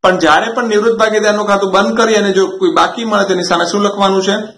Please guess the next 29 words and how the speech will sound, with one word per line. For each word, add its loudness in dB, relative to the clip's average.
નિવૃત્ત 2
ભાગીદારની 0
loan 4
અહીંયા 0
લખેલું 0
છે -6
દસ 0
ટકાની, -2
તો -10
અહીંયા -2
આપી -4
દીધું -4
દસ 0
ટકાની. -2
ના 2
લખો -2
દસ -4
ટકાની -2
તો -2
પણ -4
સાચું, -2
ખાલી -2
રાધાની 0
loan 0
લખવું -2
જરૂરી -2
છે. -6
હવે 4
આની -2